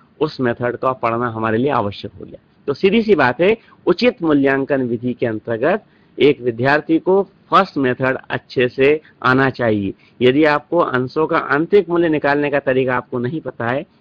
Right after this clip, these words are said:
तो आप इस method के माध्यम से अंशों का मूल्यांकन नहीं कर सकते।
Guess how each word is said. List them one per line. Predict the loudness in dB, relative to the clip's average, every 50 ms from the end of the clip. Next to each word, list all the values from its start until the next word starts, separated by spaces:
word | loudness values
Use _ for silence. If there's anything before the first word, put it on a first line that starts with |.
| _ _ _
तो | 0
आप | 2 2 2 2 0 -2 _ _ _ _ _ _ 2
इस | 4 4 4 2 0
method | -2 -2 -2 0 -2 -4 -4
के | -4 -4 -4
माध्यम | -2 -2 -4 -2 -4 -4 -4 -4 -4
से | -2 -2 -2 -2 -4 _ _ _ -2
अंशों | -2 -2 -2 -2 -4 -4 -4
का | -2 -2
मूल्यांकन | -2 -2 -4 -4 -4 -4 -4 -4 -6 -6 -8 -8 -2 0
नहीं | 2 4 4
कर | 4 2 0
सकते। | -2 -4 -10 -14 _ -12 -12 -12